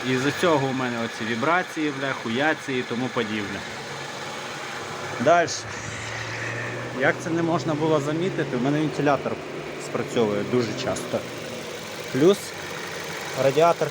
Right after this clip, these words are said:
конденсатора гарячий. Піздець гарячий.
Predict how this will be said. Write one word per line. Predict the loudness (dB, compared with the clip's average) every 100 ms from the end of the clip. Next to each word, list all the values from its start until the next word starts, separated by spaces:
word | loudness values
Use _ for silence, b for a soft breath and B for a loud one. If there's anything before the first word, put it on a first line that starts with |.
| 0
конденсатора | -4 -2 2 4 4 2 2
гарячий. | 4 6 4 2 -10 -12 -12 -12 -12 -12 -10 -4
Піздець | -2 -2 -4 2 2 2 2
гарячий. | 4 4 2 0